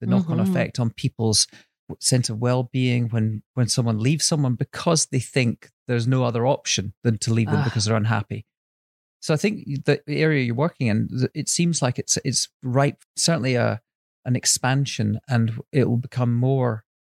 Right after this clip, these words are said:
Speaker 1: common in the sort of the
Speaker 2: Mm.
Speaker 1: cultural
Speaker 2: Mm-hmm.
Speaker 1: conversation that this type of thing
Speaker 2: Yeah.
Speaker 1: should happen just to c-, maintain more positive, empowering relationships.
Speaker 2: Renegotiating what a breakup is, right? I think that's a big, breakups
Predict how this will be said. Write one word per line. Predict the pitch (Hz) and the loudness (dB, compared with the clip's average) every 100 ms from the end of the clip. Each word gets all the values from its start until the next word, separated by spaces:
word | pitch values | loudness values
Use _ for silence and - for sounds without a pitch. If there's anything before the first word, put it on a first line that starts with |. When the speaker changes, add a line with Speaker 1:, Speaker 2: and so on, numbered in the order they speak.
| _ _ | _ _
Speaker 1:
common | - 139 135 113 113 | -6 -2 0 0 -2
in | - 123 117 | -2 0 2
the | 113 110 110 | 2 2 0
sort | - - | -2 -6
of | - | -2
the | 110 104 _ 196 | -2 -2 _ 0
Speaker 2:
Mm. | 190 | 0
Speaker 1:
cultural | 147 135 - 117 | 2 -2 0 -2
Speaker 2:
Mm-hmm. | - | 0
Speaker 1:
conversation | 131 113 104 143 156 - 98 - _ _ _ - | -2 0 0 2 0 -4 -8 -10 _ _ _ -10
that | 117 | -2
this | 139 156 | 0 0
type | 147 123 | 0 0
of | 175 139 | 0 0
thing | 123 | 0
Speaker 2:
Yeah. | 120 | 0
Speaker 1:
should | 117 | -2
happen | 120 147 - 110 110 | 0 0 -2 -8 -2
just | 139 - - | 0 0 -2
to | - - | -14 -12
c-, | - | -8
maintain | 123 127 123 - 147 147 127 113 - _ _ 131 | -4 0 0 -2 0 0 0 -4 -8 _ _ 0
more | 127 | 0
positive, | - - 131 120 - 117 113 | 0 -2 0 0 0 0 0
empowering | 104 - 131 120 113 113 | -4 -2 -2 0 0 -2
relationships. | 117 139 151 147 - - - - _ _ _ _ - - | 0 0 0 -2 -2 -4 -8 -8 _ _ _ _ -20 -6
Speaker 2:
Renegotiating | 170 220 208 165 175 - 156 156 147 | 0 2 2 2 0 2 0 0 -2
what | 139 123 | -4 -4
a | |
breakup | 135 139 139 123 120 | -2 2 2 2 0
is, | 95 - - - | -2 -2 -8 -4
right? | 135 123 135 151 | -2 0 2 0
I | 139 | -2
think | 151 156 | -2 0
that's | 147 | -2
a | 139 | -2
big, | 127 131 - _ - | -4 -4 -8 _ -4
breakups | 170 175 170 - - - | -4 0 -2 -2 -14 -14